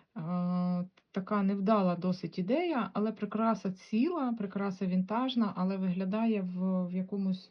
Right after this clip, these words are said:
такому вигляді, ну, досить, досить неприємному. Не хочеться його ні, ні носити, ні продавати, не знаю. Хочу, е, все, я думаю, що я з нього щось можу зробити. Е, спробую.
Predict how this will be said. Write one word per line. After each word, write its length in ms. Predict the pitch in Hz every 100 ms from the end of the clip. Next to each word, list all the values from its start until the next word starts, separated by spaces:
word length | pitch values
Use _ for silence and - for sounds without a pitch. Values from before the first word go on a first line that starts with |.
| 170
такому 500 | 180 180 175 175 170
вигляді, 520 | 196 196 196 175 175 - - - - _
ну, 260 | 208 175 165
досить, 540 | 185 185 170 - -
досить 420 | 170 175 180 180 180
неприємному. 1040 | 170 180 185 185 185 170 151 147 147 151
Не 100 | 165
хочеться 400 | - 190 - 180
його 280 | 170 160 170
ні, 500 | 170 170 170 170 180 - _
ні 120 | 185 185
носити, 480 | 190 - 262 262
ні 200 | 233 208
продавати, 720 | 185 175 170 170 202 226 202 185
не 260 | 175 180 185
знаю. 360 | 170 156 156 -
Хочу, 320 | 202 - 185 - - _
е, 100 | 180
все, 240 | 175 - 214
я 100 | 202
думаю, 340 | 196 185 180
що 160 | - 185
я 240 | 180 175
з 80 | 180
нього 200 | 175 170
щось 260 | - 180
можу 240 | 180 170 170
зробити. 540 | 185 196 311 320 233 233 _ _ _ _ _ _ _ _ _ _ _
Е, 260 | 190 151 156
спробую. 1040 | 160 - - 202 180 170 170 175 170 170